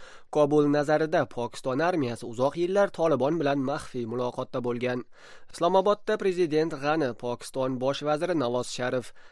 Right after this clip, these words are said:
hamda Xitoy va aqsh diplomatlari birga yig'in o'tkazib, Tolibon bilan muzokaralarni qayta boshlashni muhokama qilgan. General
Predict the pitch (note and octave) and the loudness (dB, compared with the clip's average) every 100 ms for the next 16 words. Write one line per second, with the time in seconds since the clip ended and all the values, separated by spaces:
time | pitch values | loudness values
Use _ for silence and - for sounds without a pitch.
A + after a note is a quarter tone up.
0 | - E3+ F3 E3+ - D#3+ D#3 D3 C#3+ - | -4 0 2 0 0 0 4 4 4 0
1 | B2+ C#3+ C#3 C#3 D3 C#3+ B2+ C3+ C#3+ C#3 | -6 -2 -2 0 0 0 -2 -2 0 0
2 | E3 F3 - A#2 A2 G#2+ - A#2 A#2+ B2+ | 2 0 -2 -4 -4 -6 -8 -6 -2 0
3 | F3 F#3+ G3 F#3+ E3 D3+ C#3+ C3+ A#2+ A2+ | 0 0 0 2 0 0 0 -2 -4 -6
4 | B2 - C3 A2 C#3+ D#3 D#3+ C#3+ - A#2 | -8 -6 -6 -4 -4 -4 -4 -4 -6 -8
5 | A#2 A#2 C3 B2 C#3 C#3+ B2+ A#2+ A#2 A#2 | -8 -8 -6 -4 -4 -4 -4 -4 -4 -4
6 | - - - - - C3+ D#3+ D#3 D3+ | -8 -16 -20 -20 -6 0 2 4 4